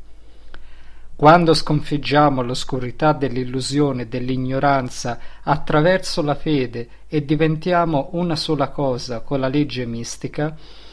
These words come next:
il potere infinito di questa grande legge si manifesta nella nostra vita. Tale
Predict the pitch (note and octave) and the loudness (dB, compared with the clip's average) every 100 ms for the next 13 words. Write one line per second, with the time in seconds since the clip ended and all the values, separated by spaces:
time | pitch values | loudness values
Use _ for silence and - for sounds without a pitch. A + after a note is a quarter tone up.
0 | - - E3 D#3+ F3+ G#3+ G#3 F3+ D3+ - | -16 -2 -2 2 2 4 2 2 0 0
1 | D#3+ D3 C3 C3 B2 B2 D#3+ D#3 - C#3+ | 2 2 0 -4 -6 -4 -4 -2 -4 -2
2 | D3 C#3 C3+ C#3 E3 D#3+ D3 C3+ - C#3 | 0 0 0 0 0 -2 -2 -2 -2 -2
3 | C#3 C#3 - E3 E3 - C#3+ C3+ C3 C3+ | 0 -2 0 2 2 0 -2 -2 -2 -2
4 | C#3 - B2+ A2 G#2+ - A2 A2 - - | -4 -2 -4 -4 -8 -8 -8 -10 -14 -16
5 | - - - - - - F3 C3 A2+ A#2 | -16 -14 -14 -14 -4 6 6 6 2 -8